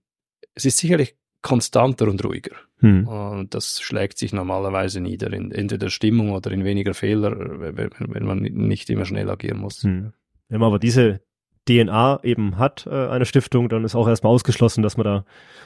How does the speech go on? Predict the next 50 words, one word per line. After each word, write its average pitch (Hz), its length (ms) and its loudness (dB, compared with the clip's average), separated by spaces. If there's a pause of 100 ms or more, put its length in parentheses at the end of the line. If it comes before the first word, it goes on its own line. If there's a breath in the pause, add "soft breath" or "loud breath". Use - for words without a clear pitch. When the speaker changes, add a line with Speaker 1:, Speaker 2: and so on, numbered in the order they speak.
Speaker 2:
von 123 140 2
extern 101 480 2 (500 loud breath)
Kapital 98 600 2 (840 soft breath)
noch - 220 2
reinholt, 98 400 4
ne? 147 160 2 (1800)
Speaker 1:
Ja, 131 280 2
da 147 100 4
bin 143 160 2
ich 127 80 4
jetzt 131 160 -2
wahrscheinlich 123 240 0
nicht 131 180 -4
der 123 60 0
Experte 123 440 -4
dazu. - 180 2
Speaker 2:
Ja. 113 60 10
Speaker 1:
Es - 40 4
wäre 127 140 2
wahrscheinlich 123 340 -2
nicht 135 60 -10
unmöglich. 139 560 -4
Man 113 160 -8
kann, 110 200 -6
Speaker 2:
Hm, 107 380 2
Speaker 1:
wir 104 100 -2
Speaker 2:
aber 104 120 6
Speaker 1:
haben 104 80 6
zum 107 80 -8
Speaker 2:
auch 113 60 -4
Speaker 1:
Beispiel 110 300 -6
auch 104 140 -6
ein 110 220 -6
Hotel, 117 360 -4
wo 104 300 -4
wirklich 110 300 -10
nur 113 240 0
eines, 110 380 -4
wo 101 120 -4
wir 104 300 -4
selbst 110 420 -8
der 110 80 -4
Immobilienbesitzer 107 840 -6
sind. 127 340 0
Speaker 2:
Mhm. 104 260 8
Speaker 1:
Ich - 60 -16
meine, 90 120 -12
das 87 120 -12
ist, - 160 -12
äh, 104 140 -10